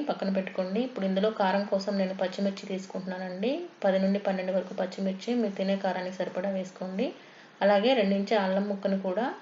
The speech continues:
చిన్న ముక్కలుగా కట్ చేసుకొని మిక్సీ జార్‌లో వేసుకొని కొంచెం కోర్సుగా గ్రైండ్ చేసుకోవాలి. ఇలా గ్రైండ్ చేసుకున్న ఈ పేస్ట్‌ను కూడా వేసుకోవాలి.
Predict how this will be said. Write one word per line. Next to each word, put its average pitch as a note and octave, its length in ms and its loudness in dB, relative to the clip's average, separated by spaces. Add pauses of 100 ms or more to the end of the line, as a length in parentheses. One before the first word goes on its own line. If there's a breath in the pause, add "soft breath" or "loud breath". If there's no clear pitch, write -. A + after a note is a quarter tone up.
(380 loud breath)
చిన్న A3+ 160 2
ముక్కలుగా G3+ 360 4
కట్ F#3+ 200 0
చేసుకొని F#3+ 380 -2
మిక్సీ G#3 300 0
జార్‌లో F#3 320 0
వేసుకొని F3+ 480 -4 (180)
కొంచెం G3 340 2
కోర్సుగా G3 420 0
గ్రైండ్ F3 300 -2
చేసుకోవాలి. F3+ 600 -4 (600 loud breath)
ఇలా A#3 120 10
గ్రైండ్ G3 300 6
చేసుకున్న F#3+ 320 -2
ఈ F#3 100 -4
పేస్ట్‌ను F#3 360 -2
కూడా F#3+ 200 2
వేసుకోవాలి. F#3 680 -2